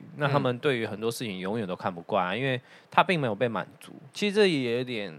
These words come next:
Speaker 1: 我觉得有一点夹-，结-，夹到，有一点结合社群焦虑。
Speaker 2: 嗯。
Speaker 1: 因为你每天躺在床上啊，你就开始滑别人的I G跟社群，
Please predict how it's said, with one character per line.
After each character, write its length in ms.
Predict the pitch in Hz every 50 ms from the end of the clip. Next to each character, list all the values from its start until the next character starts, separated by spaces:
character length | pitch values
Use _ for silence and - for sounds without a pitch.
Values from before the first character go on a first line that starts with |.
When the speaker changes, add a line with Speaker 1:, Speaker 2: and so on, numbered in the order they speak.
| - - - -
Speaker 1:
我 140 | - 123 117
觉 160 | - 165 170
得 160 | 185 175 160
有 240 | 143 131 120 120 139
一 40 | 147
点 300 | - 135 113 101 95 95
夹-， 640 | - - 104 101 98 104 107 107 110 113 135 131 - -
结-， 320 | - - - 113 110 - - 139 113 -
夹 180 | - 110 110
到， 80 | 120 127 - - - - - -
有 140 | - 135 151
一 20 |
点 180 | 170 175 151 131
结 300 | - - 120 113 127 135
合 240 | 131 117 110 110
社 180 | 113 - 147 123
群 240 | 110 - 107 95 98
焦 320 | - - 101 98 98 98 101
虑。 260 | 107 101 87 - - - _ _ _
Speaker 2:
嗯。 300 | - 143 139 127 107 95 90
Speaker 1:
因 80 | 196 220
为 80 | 220
你 80 | 202 165
每 200 | 135 113 104 98
天 220 | - - 147 139
躺 160 | 131 120 107
在 80 | 113 123
床 240 | 123 - 104 95 98
上 220 | - 135 117 104 95
啊， 180 | 92 87 82 85
你 120 | 98 98
就 160 | 101 123 127 127
开 160 | - - 117
始 80 | 101 95
滑 320 | 90 - 92 87 85 85 85
别 160 | - 104 98 95
人 80 | 92 95
的 60 | 87
I 220 | - 90 92 95
G 240 | 92 - - 92 92
跟 180 | - 92 95 98
社 220 | - - 101 85
群， 220 | - - - -